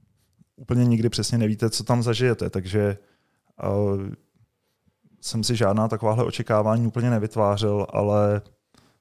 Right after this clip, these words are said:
ale líbilo se mi, že, mm, děti se učily naplno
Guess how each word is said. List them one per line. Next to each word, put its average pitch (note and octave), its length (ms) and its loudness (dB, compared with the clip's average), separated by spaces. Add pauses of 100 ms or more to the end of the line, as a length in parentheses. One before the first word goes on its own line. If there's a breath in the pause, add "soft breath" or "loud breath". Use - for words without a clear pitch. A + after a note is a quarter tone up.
ale A2+ 120 2
líbilo A2+ 300 2
se A#2 180 0
mi, A2 160 4
že, G#2+ 240 2 (380)
mm, G2 260 -4
děti G2+ 300 -2
se G#2 300 2
učily G2+ 340 0
naplno A2 600 2